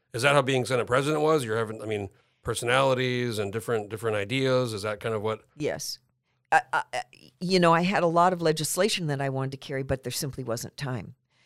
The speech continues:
Speaker 2: Because, as you point out, there's a lot of personalities to manage, and, um, conflicts come up that have to be, uh, calmed down. And then, of course, as we get near the end of session, of course, there's all the budget stuff and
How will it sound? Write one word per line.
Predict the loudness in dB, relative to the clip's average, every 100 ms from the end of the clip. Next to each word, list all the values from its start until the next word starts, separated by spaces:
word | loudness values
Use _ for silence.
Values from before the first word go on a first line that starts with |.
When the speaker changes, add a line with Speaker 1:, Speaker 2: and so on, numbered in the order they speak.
| _ _
Speaker 2:
Because, | -6 0 0 0 -2 -2
as | 0 0 -4
you |
point | -6 -4 0
out, | -2 -2
there's | -6 -4
a | -2
lot | -2
of | -2 -6
personalities | -6 -2 0 2 2 2 2 -2 -4
to | -2
manage, | 0 2 4 2 -2 -8 -6
and, | -4 -4 -4 -4 -6 -10 -16 -20 -20 -10 -6
um, | -4 -4 -4 -6 -10 -14 -6
conflicts | 0 0 0 -4 -4 -4
come | -4 -4 0
up | 0 -2 -6
that | -6
have | -6 -8
to | -10
be, | -6 -4 -2 -4 -8 -20 -20 -12
uh, | -8 -6 -8
calmed | -6 -2 0 0
down. | 0 2 2 0 0 -4 -6
And | -6 -4
then, | -2 -2
of | -4 -8
course, | -6 -4 -4 -4
as | -6 -8
we | -8
get | -6 -6
near | -4 -6
the | -6
end | -8 -6
of |
session, | -4 -4 -4 -6 -8
of | -10 -10
course, | -8 -6
there's | -8 -8
all | -8 -8
the | -8
budget | -10 -10 -10 -8
stuff | -6 -6 -8
and | -8 -10